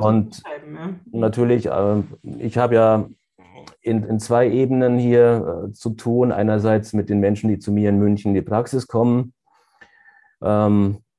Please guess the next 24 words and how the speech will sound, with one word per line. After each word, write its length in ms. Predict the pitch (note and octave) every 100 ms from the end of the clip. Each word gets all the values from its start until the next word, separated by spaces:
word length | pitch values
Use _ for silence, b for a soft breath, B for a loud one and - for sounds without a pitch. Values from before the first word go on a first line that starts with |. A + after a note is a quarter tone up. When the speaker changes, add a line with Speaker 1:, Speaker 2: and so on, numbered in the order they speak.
| _
Speaker 1:
mit 360 | - G2+ G2 G2+
meiner 260 | G2+ G2 D2+
alltäglichen, 760 | G2 G#2 G2+ G2+ G2 G2+ F#2+ F2+
sozusagen 560 | - F#2+ F#2+ G2 F#2 G#2
allgemeinmedizinisch-psychotherapeutische 2750 | G2 G#2 G2+ F#2 A2+ G#2+ A2 G#2+ A2+ A2 A2 G2+ G2+ - - - A2+ G#2+ G2+ G2+ G2+ - G2+ G2+ G2+ G2+
Praxis. 680 | E2+ F#2+ A2+ - C#3 C3+ - _ b b b b b _
Und 180 | G2+ G2+
als, 400 | F#2+ G2 G2 -
als 220 | F#2 F#2+
Ausbilder 840 | D#2+ G2+ A2+ - B2 A#2 A#2 A2
von 520 | G#2+ - G2 F#2+ F2
Hypnotherapeuten 920 | F#2 G#2 A#2+ G2+ G2+ G2 F#2+ G2+ F#2+ F#2+
und 120 | -
Coaches, 640 | G2 A2 A2 B2+ A2 -
die 160 | G#2 F#2+
dann, 480 | G2 F#2+ F#2 F#2 - _ _ _ _ _ -
ja, 120 | -
in 120 | G2 A2+
die 100 | G2+
Welt 320 | G#2 C3 C3
gehen 300 | A#2 A#2+ A2+
wollen 520 | G2+ G#2+ A#2+ B2 A#2
und, 560 | - G2+ G#2+ G2+ - -
äh, 520 | C#2 - - - -